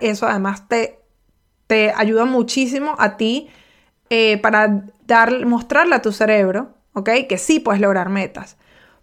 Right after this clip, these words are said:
Pero lo importante realmente es acercarte lo más que puedas. Y lo vas a hacer tomando control de lo que está bajo tu poder,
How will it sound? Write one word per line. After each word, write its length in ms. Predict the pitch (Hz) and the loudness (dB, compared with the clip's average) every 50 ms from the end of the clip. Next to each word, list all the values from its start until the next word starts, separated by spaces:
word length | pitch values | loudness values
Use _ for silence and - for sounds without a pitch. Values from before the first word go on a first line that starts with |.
| _ _ | _ _
Pero 400 | - 277 320 294 240 233 233 - - | 2 4 4 4 4 4 2 0 0
lo 280 | - 226 240 240 247 | 0 2 4 4 2
importante 760 | 254 254 247 240 247 247 247 247 - 339 370 381 370 - 302 | 2 0 -2 -2 -2 -2 0 0 0 0 0 0 0 0 0
realmente 960 | 269 247 240 233 240 254 285 320 311 277 269 285 311 320 277 233 208 - 214 | 0 0 0 2 2 2 2 2 0 -2 -2 -2 0 0 0 0 0 0 0
es 80 | 233 240 | 0 0
acercarte 1000 | 269 285 277 - 262 214 202 202 - 240 247 240 226 214 - - 190 185 190 196 - _ _ _ _ _ _ _ _ _ _ _ _ _ _ | -2 -4 -2 -2 -2 -2 -2 0 2 4 4 4 2 0 -4 -4 -4 -4 -6 -8 -12 _ _ _ _ _ _ _ _ _ _ _ _ _ _
lo 180 | - 202 214 220 | -2 0 0 2
más 220 | 226 240 240 240 | 2 2 0 0
que 120 | - - 220 | -2 -4 -6
puedas. 540 | 202 - 214 202 - - - 196 - - _ _ _ | -2 -2 -2 -2 -2 -4 -8 -10 -14 -18 _ _ _
Y 80 | 269 262 | 0 2
lo 160 | 247 240 226 | 4 4 4
vas 200 | 233 262 - - | 2 2 0 -2
a 40 | 294 | -6
hacer 460 | - - - 220 202 202 240 - - _ _ _ _ _ _ _ _ _ _ _ _ _ _ _ | -4 -2 0 2 2 2 0 -4 -10 _ _ _ _ _ _ _ _ _ _ _ _ _ _ _
tomando 480 | - 240 233 240 240 240 247 262 269 262 | 0 2 2 4 4 2 2 0 0 0
control 640 | 254 233 220 208 220 214 208 208 208 220 226 - - | -2 -2 -2 0 0 2 4 4 2 2 0 -4 -4
de 200 | 202 208 220 214 | -2 0 0 2
lo 180 | 220 208 196 | 0 0 -2
que 80 | 196 196 | -2 -4
está 320 | 190 - - - 240 233 | -8 -8 -2 0 2 2
bajo 300 | 226 220 214 214 - 196 | 2 2 0 -2 -4 -6
tu 260 | 196 - 240 233 202 - | -4 -2 -2 -2 -2 -2
poder, 460 | 190 - 69 71 - - - - | -6 -10 -8 -8 -10 -10 -12 -16